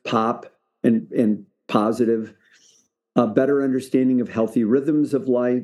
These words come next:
uh, rhythms in life. That's monastic, by the way. Both of those are monastic. So we're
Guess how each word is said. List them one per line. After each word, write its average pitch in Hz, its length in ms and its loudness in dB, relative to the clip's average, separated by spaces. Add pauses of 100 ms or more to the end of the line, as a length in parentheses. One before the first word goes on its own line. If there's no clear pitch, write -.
(100)
uh, 110 160 0
rhythms 127 540 0
in 120 140 0
life. 117 360 -2
That's 139 300 0
monastic, 117 640 0
by 104 140 0
the 107 100 -4
way. 104 220 0
Both 151 320 0
of 110 100 -4
those 107 220 -2
are 101 60 0
monastic. 107 640 -2 (120)
So 123 160 0
we're 107 300 -2